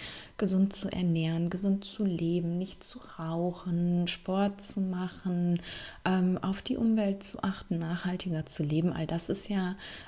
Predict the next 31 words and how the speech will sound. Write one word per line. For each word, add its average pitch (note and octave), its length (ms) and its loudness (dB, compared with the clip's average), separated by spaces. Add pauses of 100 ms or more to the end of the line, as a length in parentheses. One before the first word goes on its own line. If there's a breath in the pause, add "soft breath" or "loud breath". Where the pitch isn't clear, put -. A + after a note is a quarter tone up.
ähm, F3+ 300 4
auch D#3+ 120 2
nichts, G3 280 2
was, G3 300 0 (100)
was G3 220 -4
irgendwie G3+ 260 0
verwerflich E3+ 1000 0
ist C4+ 380 0
und G3+ 360 2
was, G3 300 -2 (420 loud breath)
ähm, G3 320 8
ja G#3 160 6
auch G3 80 0
schön D4 380 6
wäre, F3+ 240 2
man F3 160 2
könnte G3 260 2
das F3 220 0
umsetzen. E3+ 920 0
Aber E3+ 300 0
das, - 480 -2
äh, F3+ 280 0
in F3 200 0
Form A#3 500 0
von G3+ 480 4 (460 loud breath)
guten C4 280 6
Vorsätzen G3+ 840 0
fürs - 260 -2
neue E3+ 220 2
Jahr, E3 720 0
ähm, G3+ 580 6